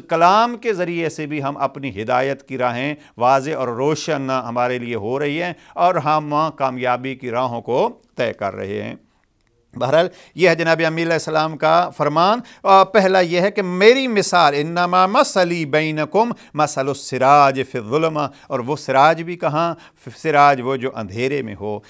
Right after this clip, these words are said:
अब मैं उस तारीख़ की तरफ नहीं जाता। अमीरुल मोमिनीन की ज़िंदगी में जब वो चिराग इलाही खुद चमक रहा था, और ये खुद एक लक़ब है, सिराज। जनाब पैगम्बर अकरम के लिए कुरान मजीद में वाज़े तौर पर कहा गया है,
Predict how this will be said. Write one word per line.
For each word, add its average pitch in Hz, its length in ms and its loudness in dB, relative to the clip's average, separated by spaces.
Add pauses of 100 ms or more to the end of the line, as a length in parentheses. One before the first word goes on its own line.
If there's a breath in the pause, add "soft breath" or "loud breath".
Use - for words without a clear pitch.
(140 loud breath)
अब 208 120 -4
मैं 196 220 0
उस - 180 -2
तारीख़ 156 360 4
की 139 140 -16
तरफ 127 200 -6
नहीं 131 200 -8
जाता। 160 360 -4 (300 loud breath)
अमीरुल 170 420 0
मोमिनीन 156 640 -6
की 139 200 -8
ज़िंदगी 147 540 -6
में 135 220 -6 (200 soft breath)
जब 151 240 0
वो 170 200 -4
चिराग 160 520 4
इलाही 160 680 0
खुद 151 300 -10
चमक 196 420 -4
रहा 117 240 -2
था, 143 260 -4 (160 loud breath)
और 202 140 4
ये 214 520 4
खुद 190 300 -4
एक 185 400 -2 (380)
लक़ब 190 360 2
है, 104 160 -2
सिराज। 151 880 6 (320 loud breath)
जनाब 165 240 2 (280)
पैगम्बर 160 400 4
अकरम 156 320 0
के 156 120 -8
लिए 156 180 -4
कुरान 156 360 0
मजीद 147 340 -6
में 147 160 -4
वाज़े 147 360 4
तौर 131 240 0
पर 131 180 -4
कहा 120 300 0
गया 120 160 -4
है, 120 160 -2